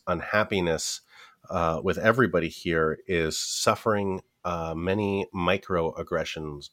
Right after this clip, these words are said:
in the workplace. And I'm gonna give you some, a couple of the examples he gave, and then I'd like to talk about, are these actually microaggressions? Um,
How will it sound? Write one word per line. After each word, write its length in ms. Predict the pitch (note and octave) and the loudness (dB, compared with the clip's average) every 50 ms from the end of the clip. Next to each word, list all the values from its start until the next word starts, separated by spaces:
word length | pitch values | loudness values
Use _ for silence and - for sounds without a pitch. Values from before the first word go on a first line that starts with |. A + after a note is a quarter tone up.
| - | -10
in 140 | E2 D#2+ D#2 | -10 -8 -6
the 100 | D#2 D2+ | -6 -6
workplace. 640 | D2 D2+ D2+ _ _ - - D2 B1+ - - - - | -6 -6 -8 _ _ -14 -14 -14 -14 -14 -16 -10 -6
And 100 | E2 E2 | -4 -2
I'm 80 | E2+ | 0
gonna 140 | G2 G#2+ A2 | 0 0 0
give 140 | A2+ C3+ C3+ | 0 0 2
you 100 | C3 G#2 | 2 0
some, 200 | - - G#2+ G2+ - | 2 0 -2 0 -2
a 60 | G2+ | -4
couple 240 | - - - F#2+ G2 | -4 -4 -4 -2 -2
of 100 | F2+ D#2+ | -2 -2
the 100 | F2 E2 | -2 -4
examples 580 | D#2 D#2 D2 F2 F2 F#2 F2+ - F2 D#2 - - | -4 -2 -2 0 0 0 0 -2 -6 -6 -6 -8
he 120 | - E2 | -10 -8
gave, 320 | D#2 D#2 D2+ D2 D2+ C#2+ | -6 -4 -4 -4 -4 -6
and 120 | D#2+ D#2+ E2 | -4 -4 -2
then 80 | D#2+ | 0
I'd 120 | D#2+ E2 D#2 | 0 0 2
like 180 | F#2 G2 - | 0 0 0
to 80 | - E2 | -2 -6
talk 260 | - - F#2 F2 - | 0 2 2 2 2
about, 300 | F#2 E2 E2+ E2 D2+ - _ - - - - - _ _ _ _ _ _ - | 2 4 4 4 4 2 _ -20 -20 -20 -20 -20 _ _ _ _ _ _ -8
are 180 | - D2+ D2+ E2+ | -4 -2 -2 -2
these 220 | F2 G2 G2 - - | -2 -4 -4 -6 -4
actually 440 | E2 E2+ - - - - G2 F#2 F#2 | 0 0 0 0 0 -4 -2 0 2
microaggressions? 1200 | F2+ F2 F2 F2+ - - F#2+ E2+ D#2+ D2+ - D#2 D2+ D2 - - F2+ F2 G#2 A#2 A#2 - - - _ - - - - _ _ - - | 4 4 4 2 2 2 2 2 2 0 0 0 0 0 0 -2 -2 -2 -2 -4 -6 -8 -14 -16 _ -20 -20 -20 -20 _ _ -12 -6
Um, 480 | E2+ D#2+ D2+ D2+ D2+ D2+ D2+ D2+ C#2+ | -4 -2 0 0 0 -2 -2 -6 -8